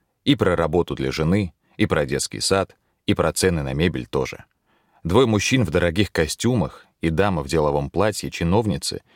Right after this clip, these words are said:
терпеливо отвечали и даже улыбались.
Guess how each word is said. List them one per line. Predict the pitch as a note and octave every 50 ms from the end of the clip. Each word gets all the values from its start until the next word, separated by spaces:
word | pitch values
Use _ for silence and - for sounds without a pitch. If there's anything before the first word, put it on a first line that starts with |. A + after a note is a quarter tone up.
| _ _ -
терпеливо | - A#2 A2 F#2 - - F2 D#2 D#2+ F2 G#2+ A2+ A2 F#2
отвечали | - - - - D2+ - - - F#2+ G2 F#2+ F#2+ F#2 F#2 _ -
и | G#2+ G#2+
даже | F#2 F2+ E2+ D#2 E2+
улыбались. | E2 E2 F#2+ G2 F#2 F2 D2 A1+ - - - -